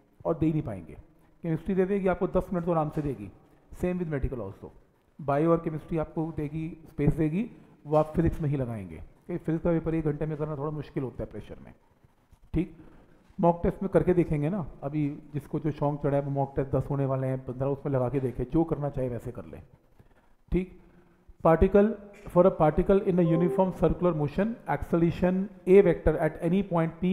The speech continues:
on a circular path of radius R is what? Acceleration बतानी है। देखो,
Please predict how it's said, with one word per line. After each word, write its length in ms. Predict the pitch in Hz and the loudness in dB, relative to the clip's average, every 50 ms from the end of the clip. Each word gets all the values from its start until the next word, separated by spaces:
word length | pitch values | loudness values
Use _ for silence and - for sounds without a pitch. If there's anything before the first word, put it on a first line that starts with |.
| 202 | 2
on 180 | 202 180 170 165 | 0 0 -2 -2
a 20 | - | 0
circular 380 | - 160 160 160 - 208 214 208 | 2 2 2 4 4 4 4 4
path 280 | 208 175 160 156 - | 4 4 2 4 2
of 140 | 170 165 - | 0 0 0
radius 320 | 160 156 143 160 151 - - - 139 | -2 0 2 0 0 0 -4 -2 0
R 120 | 135 147 156 - - - - | 2 2 0 -2 -6 -2 0
is 180 | 175 147 - | 0 0 0
what? 240 | 135 131 107 - - - - - - - - - - - _ _ _ _ | -2 -6 -8 -10 -12 -16 -18 -18 -20 -20 -20 -20 -20 -20 _ _ _ _
Acceleration 440 | - 170 - - 196 190 165 175 175 | -8 -8 -6 -2 -2 0 0 0 -2
बतानी 320 | 165 156 - 117 101 98 107 | -2 -4 -4 -6 -6 -6 -6
है। 80 | 123 | -4
देखो, 280 | 143 156 143 - 87 | -4 -4 -4 -4 -10